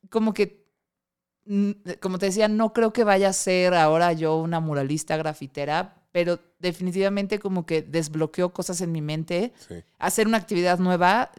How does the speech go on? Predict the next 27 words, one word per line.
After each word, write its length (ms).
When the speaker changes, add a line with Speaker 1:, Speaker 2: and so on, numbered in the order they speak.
Speaker 1:
a, 60
a 40
la 80
hora 160
de, 300
de, 280
de 140
dibujar. 400
El 80
otro 220
día 120
impe-, 300
intenté 340
hacer 220
dibujos 460
donde 240
primero 400
ponía 340
todo 140
el 100
color 380
y 40
luego 200
le 80
encontraba 480
forma. 520
O 320